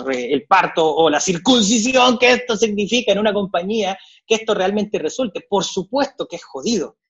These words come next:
súper jodido, y de hecho por debajo, me imagino, porque me ha tocado verlo también con clientes, que no es, esta iniciativa fue una en particular, pero imagínate cuántos,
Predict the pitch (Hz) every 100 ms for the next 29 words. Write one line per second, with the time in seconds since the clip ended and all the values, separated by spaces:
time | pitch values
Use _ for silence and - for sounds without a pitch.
0 | _ _ _ - 277 339 160 - 165 262
1 | 165 151 220 226 196 170 160 233 - 180
2 | 165 165 151 247 196 147 143 156 175 165
3 | 180 175 180 190 160 175 - 160 180 175
4 | 147 170 175 _ _ _ - 175 226 233
5 | - - 247 247 311 294 226 214 220 156
6 | 190 - 190 214 208 170 - 151 151 196
7 | - 175 - 233 262 262 - - 247 262
8 | 269 -